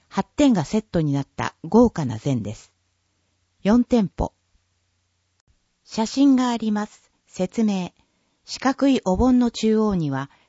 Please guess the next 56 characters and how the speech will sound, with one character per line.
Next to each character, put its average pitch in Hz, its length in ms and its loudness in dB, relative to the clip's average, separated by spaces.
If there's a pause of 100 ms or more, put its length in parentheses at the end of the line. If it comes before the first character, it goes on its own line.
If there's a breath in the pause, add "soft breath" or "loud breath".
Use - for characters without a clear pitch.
二 180 140 0
種 277 160 -2
類 226 220 0
の 165 260 -4
ア 220 60 -2
ジ 185 160 -4
の 123 120 -4
刺 - 360 -10
身。 135 180 -4 (640)
そ - 180 0
の 240 160 4
上 233 180 2
に 156 280 -4
島 240 360 -2
ア 214 80 -2
ジ 143 140 -6
の 117 140 -4
煮 120 140 -8
付 - 320 -14
け。 - 60 -20 (500)
右 190 200 -4
横 190 280 -2
に 165 220 -4
ア 151 120 -6
ジ 180 160 -8
フ 180 140 -6
ラ 143 120 -8
イ。 92 140 -16 (400)
左 233 380 -2
横 233 220 0
に 196 140 -2
は 165 180 -6 (220 soft breath)
ア 226 160 0
ジ 214 140 -2
の 175 100 0
レ 147 140 -2
モ 220 160 0
ン 240 40 -2
ス - 140 -14
テ 214 160 -4
ー - 100 -12
キ。 - 220 -18 (540)
下 - 260 -4
に 240 240 0
白 240 320 -2
ご 262 80 0
飯 202 220 -6
と 135 160 -8
吸 - 180 -8
い 214 60 -2
物 226 260 -2
が 110 100 -6
あ 104 60 -10
り 107 140 -12
ま 110 100 -12
す。 - 220 -20